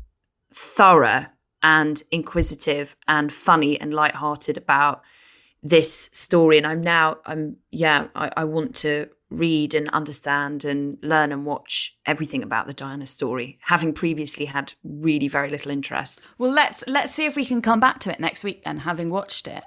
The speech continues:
Speaker 2: And Tina Brown,
Speaker 1: Yeah.
Speaker 2: incidentally, previous guest on the High Low, she wrote a really brilliant book called The Princess Diana Chronicles, which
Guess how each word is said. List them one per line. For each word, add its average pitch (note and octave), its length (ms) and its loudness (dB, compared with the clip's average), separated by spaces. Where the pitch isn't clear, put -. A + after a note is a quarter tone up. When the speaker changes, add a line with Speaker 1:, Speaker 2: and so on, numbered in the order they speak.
Speaker 2:
And A3 380 2
Tina B3+ 320 0
Brown, A#3+ 320 4
Speaker 1:
Yeah. D#3+ 240 0
Speaker 2:
incidentally, - 720 -8
previous F#3 320 -6
guest G3 280 -4
on F3+ 60 -6
the E3+ 80 -6
High F3+ 160 -2
Low, F3 300 -10
she A3 520 -2
wrote F#3 500 -4
a F3+ 140 -2
really F3 640 -4
brilliant E3 1000 -6
book - 180 -6
called - 180 -10
The F3 60 -10
Princess F3+ 400 -8
Diana F3 380 0
Chronicles, - 640 -10
which - 640 2